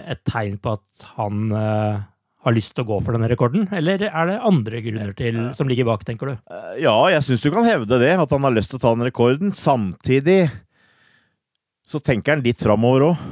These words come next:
Speaker 1: Mm.
Speaker 2: Det, for Brighton, for eksempel, eh, så, eh, hadde vi en god start, eh, etter å ha byttet to-tre spillere der. Og, eh, men så kommer Brighton tilbake, og du liksom sitter med en følelse at, eh,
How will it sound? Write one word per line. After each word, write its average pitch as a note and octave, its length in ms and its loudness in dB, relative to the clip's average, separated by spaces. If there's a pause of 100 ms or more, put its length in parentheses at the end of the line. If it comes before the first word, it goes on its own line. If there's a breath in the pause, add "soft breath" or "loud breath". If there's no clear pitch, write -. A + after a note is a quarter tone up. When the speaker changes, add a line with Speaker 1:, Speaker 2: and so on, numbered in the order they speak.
(260 loud breath)
Speaker 1:
Mm. C3+ 260 -2
Speaker 2:
Det, C3 300 4
for C3 140 2
Brighton, A#2 460 2
for D#3 80 0
eksempel, D#3 520 0
eh, D3 600 2
så, C#3 240 2 (200)
eh, C3+ 460 2 (680 soft breath)
hadde B2 140 2
vi B2+ 80 4
en C3 80 0
god A#2+ 200 0
start, D3 420 -2 (240)
eh, C3 540 2
etter C3 160 -2
å B2+ 60 4
ha - 20 0
byttet B2 760 2
to-tre A2+ 260 -6
spillere B2+ 420 0
der. C3 80 -8 (800 soft breath)
Og, B2+ 560 4
eh, B2 360 2
men C3 180 0
så E3+ 120 -2
kommer C3 300 0
Brighton A#2+ 340 2
tilbake, C3+ 640 -2
og C3 140 -4
du B2+ 260 4
liksom A#2+ 240 -4
sitter A2+ 340 -8
med A#2+ 120 -2
en - 60 -20
følelse G#2+ 340 -2
at, - 100 -12
eh, A#2 300 2